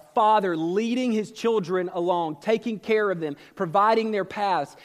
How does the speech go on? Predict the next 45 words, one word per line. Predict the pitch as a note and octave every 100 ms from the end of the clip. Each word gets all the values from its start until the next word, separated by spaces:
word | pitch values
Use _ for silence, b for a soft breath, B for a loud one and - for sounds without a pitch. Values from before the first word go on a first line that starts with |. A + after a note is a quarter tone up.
| B
What | F3+ C4
a |
great | F#3+ A#3 A3
joy, | D#3 A#3 A3+
what | A#3
a |
great | A3+ G3+
privilege | - C4+ B3+ F#3+
we | G#3+
have | G3 G#3+ A3
in | A3
our | A#3
adoption. | A3 B3 B3+ - A#2+ F3 _ _ _ _ _ _ _ _ _ _ _ _ _ _ _ _ _ _
What | A3+
a |
great | E3+ E3 G#3+ G#3+
privilege | - G#3 D#3 B2+
we | C#3
have | D#3 C#3+
in | C#3
our | C3+
adoption, | C3+ C3+ C3 -
that | C3+
we | D#3
have | D#3 C#3+
been | C#3 C3+ B
led | D3+ D3+ C#3 C#3
by | B2+
the |
Spirit. | B2 - C3 A#2+ B -
Now, | E3 C3 B B _ _
number | F3 F#3 D3+
five | - D#3 C#3 C3+
is | C#3
the | C#3+
one | C#3+ C#3
that | C3+
I | C#3
consider | C3+ B2+ - C#3+
the | C3
most | C#3 C#3 -
foolish | C#3 B2+ -
of | B2
them | A#2
all. | A2 A2+ C#3